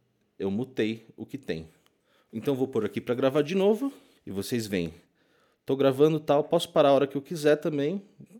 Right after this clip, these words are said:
De repente eu posso ficar satisfeito com o que já foi feito, venho e paro. E aí eu tenho um outro áudio num outro canal e eu posso começar a organizar aonde eu quiser o começo e o final do som, certo?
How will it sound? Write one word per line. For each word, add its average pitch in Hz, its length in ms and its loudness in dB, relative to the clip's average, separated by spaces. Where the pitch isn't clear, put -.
De 113 60 -4
repente 110 340 -4
eu - 60 -18
posso - 340 -4
ficar - 200 -8
satisfeito - 680 -6
com 104 60 -14
o - 20 -12
que - 100 -16
já 107 80 -6
foi 135 160 -10
feito, - 380 -10
venho 113 280 -8
e 131 40 -8
paro. 80 300 -6
E 185 120 2
aí 180 260 2
eu 147 120 -6
tenho 170 180 -4
um 160 100 0
outro 202 280 4
áudio 147 320 4
num 147 140 2
outro 180 200 0
canal 160 560 0
e - 120 -8
eu 190 100 2
posso - 380 -2
começar 196 420 2
a 202 40 8
organizar 147 800 4
aonde 139 300 -2
eu 170 60 0
quiser 156 600 0
o 117 80 -12
começo 143 540 0
e 110 40 2
o 95 60 0
final 85 420 -4
do 117 100 -6
som, 117 420 -6
certo? - 460 -6